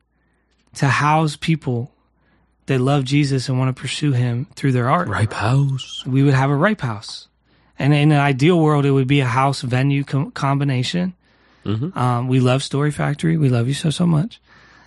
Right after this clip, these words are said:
Speaker 1: And we will always continue to partner with Story Factory no matter what, as long as they'll have us. But the dream would be that we have a space that it doesn't require a knock at the door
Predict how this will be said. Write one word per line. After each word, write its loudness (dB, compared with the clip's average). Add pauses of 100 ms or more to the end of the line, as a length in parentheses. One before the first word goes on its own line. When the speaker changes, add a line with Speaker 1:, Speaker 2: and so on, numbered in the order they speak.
(120)
Speaker 1:
And -4
we 0
will 4
always 2
continue 2
to 2
partner -2
with -2
Story -4
Factory -2
no 0
matter 2
what, 0
as -10
long 2
as 0
they'll 2
have 2
us. -14 (560)
But 2
the 4
dream 4
would 2
be 0
that -6
we 2
have 2
a -2
space -2
that -2 (1200)
it 0
doesn't 2
require 2
a -2
knock -2
at -6
the -10
door -8